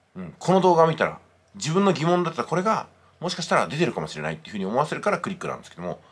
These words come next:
本日の戦略ってあるとね、「あ、本日の戦略なんですね」って感じですよね。つまりは、食堂って書いてあって、メニューがわからないメニューを渡されてるようなもんなんですよ。まあ、もっと言ったら、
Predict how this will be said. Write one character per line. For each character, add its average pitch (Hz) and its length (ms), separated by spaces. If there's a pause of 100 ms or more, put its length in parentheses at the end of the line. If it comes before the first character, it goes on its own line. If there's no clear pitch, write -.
(260)
本 247 200
日 190 200
の 98 120
戦 98 200
略 90 240
っ - 20
て - 340
あ 110 80
る 104 60
と - 100
ね、 67 200 (500)
「あ、 127 240
本 196 200
日 135 120
の 123 80
戦 117 300
略 98 400
な 101 160
ん 104 60
で - 40
す - 80
ね」 82 140
っ - 20
て - 140
感 73 160
じ - 40
で - 60
す - 80
よ - 80
ね。 123 160 (1700)
つ 208 100
ま 180 100
り 117 120
は、 110 340 (420)
食 185 360
堂 233 180
っ 254 100
て 113 140
書 110 100
い 87 60
て 80 100
あ 73 40
っ - 40
て、 - 460 (800)
メ 220 160
ニ 254 100
ュ 156 60
ー - 20
が 92 80
わ 85 140
か 120 100
ら 131 100
な 85 120
い 80 280 (380)
メ 139 160
ニ 123 120
ュ - 20
ー 90 80
を - 20
渡 85 200
さ 104 120
れ 92 60
て 80 60
る 95 80
よ 82 40
う 80 40
な 80 40
も 80 80
ん 76 60
な 71 80
ん 67 40
で - 60
す - 80
よ。 - 80 (880)
ま 143 100
あ、 - 20
も 214 100
っ 226 40
と - 40
言 98 80
っ - 20
た 92 80
ら、 87 320